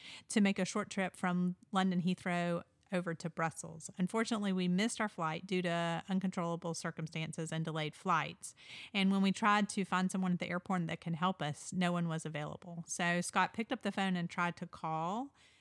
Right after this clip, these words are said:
the customer service line. The phone rang and rang with no one answering. We have absolutely no status on the airline just 'cause it's not something that we have here in the U S, and there's no priority line that we could call. If it had been on a Delta flight, we could have gotten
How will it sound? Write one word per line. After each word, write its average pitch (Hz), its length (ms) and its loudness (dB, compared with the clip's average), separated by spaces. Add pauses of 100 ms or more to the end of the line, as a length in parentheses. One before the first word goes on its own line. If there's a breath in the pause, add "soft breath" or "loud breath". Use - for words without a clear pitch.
(160 soft breath)
the 196 120 2
customer 180 420 0
service 180 360 -4
line. 196 380 0
The 185 80 -6
phone 185 240 0
rang 185 260 2
and 185 100 2
rang 165 280 0
with 160 100 -2
no 165 240 2
one 165 160 -2
answering. 160 540 -6
We 180 80 -2
have 175 120 0
absolutely 190 580 0
no 180 260 4
status 175 420 -2
on 156 100 -2
the 156 140 -4
airline 156 420 0
just - 160 -6
'cause 170 140 -2
it's 156 180 -8
not 165 420 2
something 165 340 -4
that 160 100 -4
we 170 120 -4
have 160 200 -2
here 156 180 -2
in 151 120 -2
the 156 80 -4
U 151 160 -6
S, 151 340 -8 (380 loud breath)
and 190 160 6
there's 185 160 4
no 185 100 6
priority 165 480 2
line 156 300 0
that 156 140 -6
we 175 100 -2
could - 240 -10
call. 147 420 -8
If 185 160 -4
it 180 160 0
had 175 160 0
been 185 140 0
on 175 160 2
a 160 60 0
Delta 262 340 4
flight, 160 420 0 (160)
we 196 140 4
could 190 180 0
have 175 140 0
gotten 170 580 0